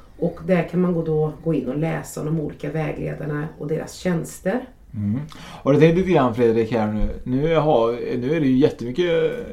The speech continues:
Speaker 2: andliga tjänster som finns ute. Vi har ju inre visdomar och så har vi ju seans och så finns det ju, det är ju så kul att folk verkligen utvecklar de här andliga tjänsterna allmänt.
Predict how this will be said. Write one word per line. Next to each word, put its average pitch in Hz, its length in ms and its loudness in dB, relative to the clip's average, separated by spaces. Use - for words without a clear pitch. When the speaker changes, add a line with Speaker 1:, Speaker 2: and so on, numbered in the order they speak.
Speaker 2:
andliga 110 460 2
tjänster 107 500 -2
som 110 300 -4
finns 107 280 -4
ute. 95 280 -2
Vi 117 80 -2
har 135 100 2
ju 139 480 -2
inre 139 220 -2
visdomar 123 540 0
och 143 140 -8
så 135 80 -2
har 131 120 2
vi 131 80 2
ju 127 100 0
seans 123 460 -4
och 123 60 -8
så 127 140 0
finns 127 200 0
det 135 80 0
ju, 131 220 -2
det 120 100 0
är 127 40 6
ju 131 100 6
så 147 140 -6
kul 160 340 0
att 135 160 -6
folk 107 320 -2
verkligen 104 300 0
utvecklar 113 480 -2
de 117 100 0
här 95 140 0
andliga 92 340 -2
tjänsterna - 400 -6
allmänt. 107 420 -4